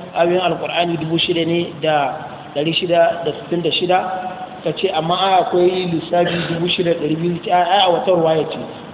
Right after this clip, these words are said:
Babu wata ruwaya da take da lissafi sama da dubu shida da ɗari biyu da talatin da shida. Babu wata ruwaya take da lissafin ayoyin Alƙur'ani sama da haka. Saboda haka abin da ake ta karantawa kenan yana buƙatar gyara, kuma daman karatu haka yake, kullum bincike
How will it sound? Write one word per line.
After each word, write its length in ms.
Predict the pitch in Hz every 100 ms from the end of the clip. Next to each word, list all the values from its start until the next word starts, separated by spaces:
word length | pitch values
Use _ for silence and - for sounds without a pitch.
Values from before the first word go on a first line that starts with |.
| -
Babu 320 | 180 196 180
wata 220 | 180 180
ruwaya 340 | 185 175 185 180
da 80 | 160
take 220 | 175 175
da 80 | 151
lissafi 500 | 143 139 175 170 170 180
sama 220 | 170 170 156
da 100 | 143
dubu 360 | 160 160 170 -
shida 300 | - 190 190 220 - - - - -
da 80 | 165
ɗari 280 | 156 170 170
biyu 220 | 190 208
da 80 | 165
talatin 520 | 170 160 156 151 220 -
da 80 |
shida. 240 | - - 185 - - - - - - - - -
Babu 260 | 151 175 165
wata 200 | 165 190
ruwaya 240 | 175 180 160
take 160 | 160
da 100 | 165
lissafin 520 | 143 135 - 170 170 139 -
ayoyin 240 | 170 180
Alƙur'ani 460 | 170 147 175 180 165
sama 180 | 151 143
da 60 | -
haka. 240 | 123 - - - - - -
Saboda 180 | 170
haka 160 | 180 170
abin 180 | 170 196
da 60 | 175
ake 180 | 170
ta 100 | 175
karantawa 520 | 170 180 180 180 175 170
kenan 220 | - 156 170
yana 60 | 160
buƙatar 380 | - 160 156 139
gyara, 220 | 131 131
kuma 180 | 139 185
daman 240 | 196 185
karatu 320 | 170 170 147 165
haka 180 | 170
yake, 220 | 151 147 127
kullum 260 | 175 185 196
bincike 460 | 185 160 - 202